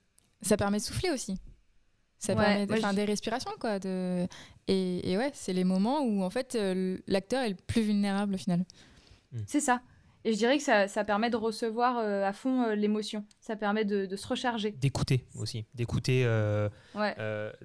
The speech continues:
Speaker 3: de, de, de pas lire, euh, juste son texte, mais d'écouter ce que dit l'autre, du coup, à travers des silences, pour mieux, enfin,
Speaker 1: Bah,
Speaker 3: mieux
Speaker 1: que,
Speaker 3: s'adapter
Speaker 1: qu'il y ait
Speaker 3: à, à la
Speaker 1: une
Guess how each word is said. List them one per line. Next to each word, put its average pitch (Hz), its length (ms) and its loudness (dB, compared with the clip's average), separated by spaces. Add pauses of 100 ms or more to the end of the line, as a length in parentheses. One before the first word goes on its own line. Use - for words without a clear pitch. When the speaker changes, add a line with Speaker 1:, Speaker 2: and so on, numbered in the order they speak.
(100)
Speaker 3:
de, 110 160 -12
de, 110 340 -12 (440)
de 104 480 -10 (240)
pas 135 140 -2
lire, 131 480 0 (120)
euh, 98 460 -4
juste 120 240 0
son 113 140 2
texte, 139 280 -2
mais 104 120 0
d'écouter 123 480 -2
ce - 100 -4
que - 100 -6
dit 104 140 -4
l'autre, 131 180 0
du 107 140 -6
coup, 127 160 -4
à 117 60 0
travers 101 260 -4
des 98 120 -4
silences, 120 360 -6
pour 98 260 -8
mieux, 104 760 -4
enfin, 107 300 -8 (760)
Speaker 1:
Bah, - 140 4
Speaker 3:
mieux 127 60 0
Speaker 1:
que, 143 60 6
Speaker 3:
s'adapter 127 380 2
Speaker 1:
qu'il - 80 4
y 101 40 4
ait 101 40 4
Speaker 3:
à, 202 40 2
à - 20 2
la 196 80 4
Speaker 1:
une 98 60 4